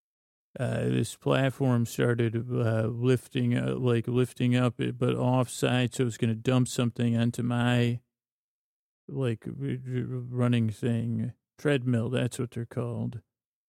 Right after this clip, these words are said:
So then I started getting on mine and running, and then it balanced the thing out. It was gonna drop something, you know, off of this tilting platform.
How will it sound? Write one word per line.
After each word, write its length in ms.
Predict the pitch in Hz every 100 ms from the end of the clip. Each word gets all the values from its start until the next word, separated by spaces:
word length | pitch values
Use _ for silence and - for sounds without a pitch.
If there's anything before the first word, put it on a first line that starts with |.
| _ _ _ _ _ -
So 200 | - 127
then 180 | 131
I 140 | 135 143
started 380 | - 135 123 123
getting 220 | 123 123
on 120 | 120
mine 260 | 120 117 117
and 160 | 113
running, 400 | 113 120 120 120
and 140 | 120 117
then 120 | 120
it 120 | 113
balanced 460 | 120 120 120 117 -
the 100 | 117
thing 240 | 123 117
out. 140 | 117 120
It 40 |
was 140 | 120
gonna 160 | 139 127
drop 380 | 113 127 123 120
something, 460 | - 117 - 120
you 80 | 120
know, 140 | 117 117
off 280 | 123 120
of 100 | 127
this 240 | 120 - -
tilting 460 | - 131 - 120
platform. 1000 | 113 127 120 131 113 - 117 113 113 110